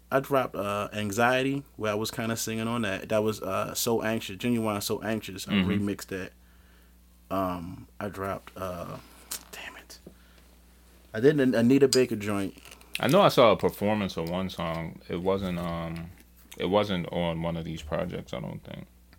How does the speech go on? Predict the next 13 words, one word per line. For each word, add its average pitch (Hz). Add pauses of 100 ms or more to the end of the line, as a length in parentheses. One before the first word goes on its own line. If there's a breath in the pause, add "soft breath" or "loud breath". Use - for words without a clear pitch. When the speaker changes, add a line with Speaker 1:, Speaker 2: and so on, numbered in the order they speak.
(460)
Speaker 2:
But 101
the 95
performance 101
was 85 (140)
fairly 87
recent. 87 (1300)
Speaker 1:
Um, 85 (1400)
was 98
it -
a -
Speaker 2:
Mm-hmm. 78
Speaker 1:
slow 110
joint? 165